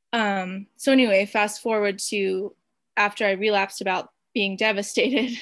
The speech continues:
<laughs> um, my dad's driving me to Detox and he said, you know, I,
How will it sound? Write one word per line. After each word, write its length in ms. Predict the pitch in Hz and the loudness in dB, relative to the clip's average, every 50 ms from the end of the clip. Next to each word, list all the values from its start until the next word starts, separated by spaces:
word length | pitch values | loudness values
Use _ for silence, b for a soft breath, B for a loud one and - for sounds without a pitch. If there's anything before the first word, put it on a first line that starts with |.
| - - | -12 -16
<laughs> 140 | - - - | -12 -6 -4
um, 280 | 220 208 208 196 190 | -2 0 -2 -2 -2
my 120 | 196 196 196 | -4 -4 -2
dad's 300 | 208 202 202 202 196 - | -2 0 0 -2 -2 -4
driving 320 | - 202 196 196 196 196 196 | -4 -4 -4 -4 -6 -6 -8
me 100 | 190 190 | -8 -8
to 100 | 190 190 | -8 -8
Detox 680 | 185 202 202 208 - 208 196 185 190 190 - - - - _ _ _ _ _ _ _ _ _ _ _ _ _ _ - - _ - | -8 -8 -8 -8 -8 -6 -6 -6 -8 -10 -14 -18 -20 -20 _ _ _ _ _ _ _ _ _ _ _ _ _ _ -20 -18 _ -10
and 320 | 220 214 208 202 202 202 | -6 -4 -4 -4 -4 -6
he 180 | 202 - 220 208 | -8 -8 -10 -10
said, 500 | 202 - 214 202 196 196 196 196 196 233 B B B B B B B B - - _ _ _ _ _ _ _ _ - | -8 -6 -6 -4 -4 -4 -4 -6 -8 -12 B B B B B B B B -20 -20 _ _ _ _ _ _ _ _ -2
you 100 | 247 262 | 2 2
know, 160 | 254 226 208 | 4 4 4
I, 260 | 214 214 214 208 208 | 4 2 2 0 -2